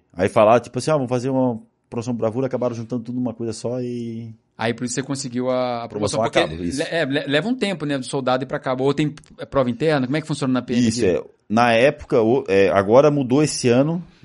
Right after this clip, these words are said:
Speaker 1: esse ano, ano passado mudou que, que é por tempo, a cabo, né?
Speaker 2: É por
Speaker 1: E
Speaker 2: tempo
Speaker 1: pra
Speaker 2: mesmo.
Speaker 1: sargento a gente faz um concurso, né?
Speaker 2: Faz um concurso
Speaker 1: Uma
Speaker 2: interno.
Speaker 1: seleção interna, né?
Speaker 2: Uhum.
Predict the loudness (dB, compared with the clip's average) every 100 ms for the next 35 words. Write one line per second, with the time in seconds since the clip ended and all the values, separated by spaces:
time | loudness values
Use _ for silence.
0 | -20 -6 -6 -2 -2 0 -2 -2 -2 0
1 | 0 0 -2 -2 0 -2 -6 -8 -8 -6
2 | -4 -4 -2 -2 -2 -2 -4 -8 _ -6
3 | -4 -6 -6 -6 -4 -6 -2 -2 -2 -8
4 | -10 -14 -14 -10 -2 0 2 2 0 -2
5 | -4 -4 -4 -4 -4 -4 -6 -6 -8 -8
6 | -8 -8 -8 -8 -8 -8 -10 -4 -2 -2
7 | -2 -2 -2 -2 -2 -6 -6 -8